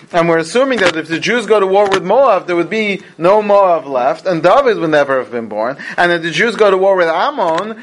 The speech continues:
there would be no Naamah, the wife of Shlomo Melech, the mother of Rechavam,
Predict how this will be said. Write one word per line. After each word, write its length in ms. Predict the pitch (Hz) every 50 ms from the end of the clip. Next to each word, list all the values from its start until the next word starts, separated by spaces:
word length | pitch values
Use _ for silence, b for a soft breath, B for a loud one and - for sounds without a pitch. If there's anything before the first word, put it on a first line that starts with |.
| B B
there 100 | - 170
would 140 | 175 170 160
be 100 | 185 190
no 280 | 180 175 185 196 208 196
Naamah, 800 | 190 190 202 240 247 254 226 202 180 160 160 175 202 208 180
the 120 | 156 165 160
wife 320 | 156 165 170 175 175 175
of 160 | 180 160 143
Shlomo 400 | - - 175 180 170 170 165 160
Melech, 340 | 170 196 233 262 233 175 -
the 120 | - 165 156
mother 340 | 160 170 180 175 190 175
of 140 | 175 165 151
Rechavam, 760 | 156 160 151 - 180 196 226 269 247 196 165 151 156 180 196